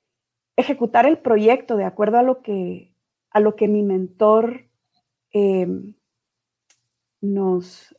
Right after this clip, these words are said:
nos, eh, me, me aconsejó, fue, es lo que me ha permitido precisamente mantener al negocio a flote y no despedir a ningún empleado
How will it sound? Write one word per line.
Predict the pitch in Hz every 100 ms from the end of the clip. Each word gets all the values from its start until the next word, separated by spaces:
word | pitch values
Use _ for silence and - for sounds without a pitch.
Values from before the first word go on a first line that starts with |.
| -
nos, | 196 190 190 190 190 - - _ -
eh, | 202 -
me, | 208 208 135 -
me | 208 202
aconsejó, | 190 208 202 233 - 226 185 - _ _ _ _ _ _ _ _ _ _
fue, | - -
es | 240 233
lo | 254
que | 247
me | 220
ha | 214
permitido | 247 226 208 208 220 240
precisamente | - 190 202 208 208 196 196 226
mantener | 220 214 202 180 185 196 -
al | 208 214
negocio | 202 185 185 - 214
a | 180
flote | - 196 196 196 226 233 233
y | 208
no | 196
despedir | 220 - 196 196
a | 214
ningún | 208 185 180 208
empleado | 214 185 202 247 185